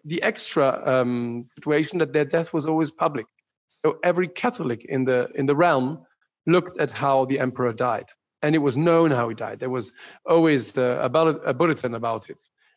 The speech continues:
Um, I think this is fantastic. Uh, it's absolutely fantastic. We have, we have put death into very distant hospitals, or sometimes in a violent form. We know when there is an attack or something, we have, we see images of death.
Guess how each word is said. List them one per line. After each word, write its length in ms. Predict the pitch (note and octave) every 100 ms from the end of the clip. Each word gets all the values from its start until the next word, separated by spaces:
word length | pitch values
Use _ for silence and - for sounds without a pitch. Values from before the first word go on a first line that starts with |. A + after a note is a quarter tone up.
| _
Um, 400 | - D3 D3+ C#3 - _ _ _ _ _ -
I 80 | D#3
think 180 | F3+
this 140 | D#3 A#2+
is 140 | A#2+
fantastic. 500 | C3 - A#2 - - _ D#3
Uh, 80 |
it's 160 | C#3 C#3+
absolutely 260 | D#3+ D#3+ -
fantastic. 400 | C#3+ C#3 B2+ - -
We 100 | E3+
have, 300 | G#3+ B3 - - - -
we 120 | F3
have 240 | A3+ G#3+ - -
put 280 | F3+ F#3 -
death 280 | E3 F3+ -
into 560 | D3+ - D3 C#3+ C3+ _ _ -
very 240 | E3 F#3+
distant 320 | F3+ E3+ D#3+
hospitals, 580 | C3+ E3 E3 G3+ G3+ G#3 G3+
or 240 | - F3+
sometimes 540 | E3 F3+ F3+ F3 F3 D#3
in 80 | D3+
a 60 |
violent 420 | C3 C#3 D3+ D#3
form. 340 | - D#3+ D#3 D#3
We 100 | C#3+
know 140 | B2+
when 160 | C3 B2
there 120 | B2
is 180 | A#2 A2+
an 60 |
attack 340 | A#2 - B2+ A#2+
or 80 | C#3 - _
something, 300 | C3+ B2 C#3+
we 100 | C3
have, 120 | B2 B2+
we 100 | C3
see 220 | - D3+
images 360 | D3+ D3 C#3+
of 80 | C#3+
death. 180 | - D#3+